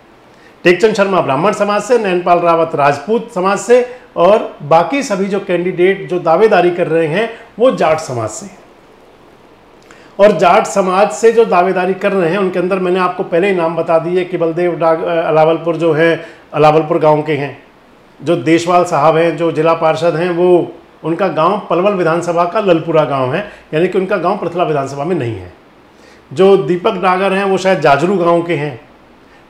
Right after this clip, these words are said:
ब्रजेंद्र नेहरा वो भी फरीद-, पृथला विधानसभा क्षेत्र के हैं, सोनपाल छोकर का भी पृथला विधानसभा क्षेत्र से ही जु-, जुड़ाव है। अगर जो शशि बाला की बात करूं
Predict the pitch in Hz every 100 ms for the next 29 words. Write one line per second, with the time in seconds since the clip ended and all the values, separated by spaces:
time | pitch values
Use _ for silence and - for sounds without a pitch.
0 | 139 170 185 196 208 196 170 180 190 165
1 | 170 202 185 185 190 180 175 185 180 170
2 | 175 175 175 170 165 165 156 165 160 139
3 | - - - - - - 165 180 185 214
4 | 208 - 165 160 196 202 190 202 180 196
5 | 190 175 180 180 190 180 175 175 170 180
6 | 180 170 156 185 175 175 175 170 170 151
7 | - - _ - - 180 185 208 - -
8 | - _ _ _ _ - _ _ _ 147
9 | 170 175 151 226 240 214 208 220 202 190
10 | 190 185 156